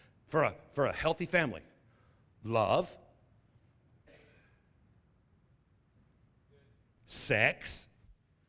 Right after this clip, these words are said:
You know, 'cause we-, we're, we're doing Manday tomorrow. And, and, and, and, you know, and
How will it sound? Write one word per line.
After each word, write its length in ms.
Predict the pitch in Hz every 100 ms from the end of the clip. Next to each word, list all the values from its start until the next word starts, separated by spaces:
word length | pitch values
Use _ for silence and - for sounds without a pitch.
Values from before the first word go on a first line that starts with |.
| _ _ _ _ _ _ _ _ _ _ _ _ _ _ _
You 100 | -
know, 60 | 143
'cause 160 | 135 131
we-, 180 | 139
we're, 220 | 175 180 196
we're 140 | 165
doing 200 | 160 135
Manday 360 | 147 233 240 131
tomorrow. 400 | 117 95 87 113 - _ _ _ _ _ _ _ - - -
And, 300 | 180 170 156 -
and, 480 | - 165 156 156 147
and, 260 | 156 151 151
and, 360 | 147 143 127 165
you 80 | 147
know, 140 | 131
and 300 | 131 131 127